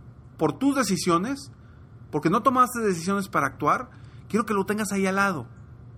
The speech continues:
porque quiero que te dé miedo cómo te vas a ver en cinco años si no actúas.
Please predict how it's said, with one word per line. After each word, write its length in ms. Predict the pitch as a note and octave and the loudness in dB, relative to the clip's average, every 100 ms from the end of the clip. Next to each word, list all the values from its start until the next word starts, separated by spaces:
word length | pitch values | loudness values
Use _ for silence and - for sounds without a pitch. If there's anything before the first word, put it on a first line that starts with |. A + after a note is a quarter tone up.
| - | -14
porque 220 | C3+ B2 | -12 -4
quiero 180 | D#3 F3 | -2 0
que 100 | E3+ | -2
te 140 | C#3 | -4
dé 100 | C#3+ | -2
miedo 600 | D3+ D3+ C#3+ C3+ A#2 F3 - - - - - - - - | 0 0 0 0 -4 -8 -14 -20 -20 -20 -20 -20 -20 -10
cómo 220 | C#3+ D3 | -6 -4
te 80 | C3 | -2
vas 200 | B2 C3+ | -2 -2
a 40 | |
ver 140 | B2+ C3 | -4 -4
en 80 | |
cinco 340 | - C3 A#2+ B2 | -6 -8 -6 -4
años 240 | A#2+ A#2+ | -4 -8
si 80 | A2+ | -10
no 120 | A2 | -10
actúas. 560 | A2 - A2 F#2+ - | -10 -10 -12 -12 -18